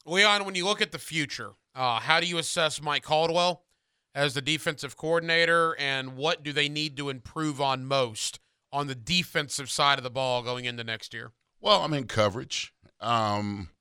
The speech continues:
Speaker 2: you know, uh, I, I think we need at least another corner. Uh, Darius Williams, he, he did a, he did, he did an adequate job this year. Um, I think we need an interior defensive lineman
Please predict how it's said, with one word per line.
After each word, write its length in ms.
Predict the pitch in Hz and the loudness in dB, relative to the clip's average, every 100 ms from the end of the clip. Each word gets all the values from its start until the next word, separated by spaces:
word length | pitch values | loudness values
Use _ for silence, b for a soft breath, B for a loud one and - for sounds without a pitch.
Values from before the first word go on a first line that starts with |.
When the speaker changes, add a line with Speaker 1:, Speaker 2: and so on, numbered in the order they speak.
| _ _ _ _ _ _ | _ _ _ _ _ _
Speaker 2:
you 140 | 110 117 | -4 0
know, 260 | 101 101 | 0 -2
uh, 420 | 82 80 80 65 50 - _ _ _ _ _ - | -4 -6 -6 -8 -14 -20 _ _ _ _ _ -14
I, 420 | 104 101 113 110 | -6 0 2 4
I 40 | |
think 240 | 113 127 113 | 2 0 0
we 100 | 120 | 2
need 180 | 117 101 | 2 2
at 100 | 98 | 0
least 260 | 113 107 | -2 -4
another 300 | 104 107 95 | -4 -4 -4
corner. 460 | - 101 82 82 104 _ _ _ _ | -8 -8 -8 -10 -14 _ _ _ _
Uh, 360 | - 78 80 78 | -14 -10 -8 -10
Darius 400 | 82 117 120 117 | -4 -2 0 -2
Williams, 280 | 117 113 110 | -4 -6 -6
he, 80 | 117 | -8
he 280 | 104 101 | -10 -10
did 180 | 113 117 | -8 -6
a, 80 | 82 | -6
he 140 | 98 113 | -8 -8
did, 220 | 117 107 | -8 -8
he 180 | 98 117 | -12 -10
did 160 | 117 | -8
an 140 | 104 78 _ _ _ _ _ | -8 -10 _ _ _ _ _
adequate 320 | 107 127 - 107 | -6 -4 -4 0
job 400 | 104 92 95 - - | 2 4 2 -2 -8
this 220 | 101 - | -8 -6
year. 280 | 90 101 123 _ _ _ _ _ _ _ _ - | -8 -10 -14 _ _ _ _ _ _ _ _ -4
Um, 400 | 104 101 92 90 | 0 0 0 -4
I 80 | 104 | -6
think 180 | 107 123 | -2 -2
we 120 | 131 | 0
need 160 | 127 113 | 0 0
an 80 | 104 | -2
interior 540 | 98 - 151 135 123 | -4 -4 -4 -4 -4
defensive 540 | 95 117 113 107 - | -6 -8 -8 -6 -6
lineman 460 | 95 101 104 98 92 | -4 -2 0 -2 -6